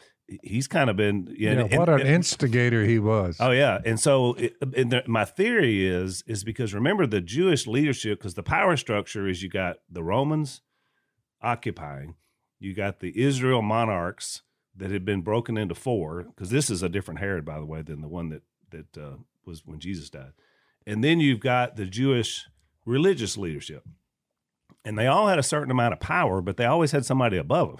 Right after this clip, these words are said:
Speaker 1: them. <laughs> You know, 'cause the Jewish leadership couldn't just kill you for anything, but obviously they could kill you 'cause I asked Stephen, right?
Speaker 2: Mm-hmm.
Speaker 1: So my theory is, is that when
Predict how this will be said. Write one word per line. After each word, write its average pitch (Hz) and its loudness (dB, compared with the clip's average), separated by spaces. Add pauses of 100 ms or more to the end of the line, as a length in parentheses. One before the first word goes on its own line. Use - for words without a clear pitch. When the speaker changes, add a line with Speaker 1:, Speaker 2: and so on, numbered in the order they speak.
Speaker 1:
them. - -8
<laughs> - -20 (560)
You 120 2
know, 110 2
'cause 113 -2
the 107 -2
Jewish 139 0
leadership 147 0
couldn't 147 -2
just 120 -2
kill 160 -2
you 131 -2
for - -6
anything, 107 -2
but 120 2
obviously 170 2
they 139 2
could - -8
kill 196 2
you 113 2
'cause 113 -4
I 113 2
asked 113 -2
Stephen, 165 -2
right? 101 -4 (260)
Speaker 2:
Mm-hmm. 147 -10
Speaker 1:
So 139 2
my 127 4
theory 185 2
is, 104 0
is 104 -6
that 104 -4
when 95 -4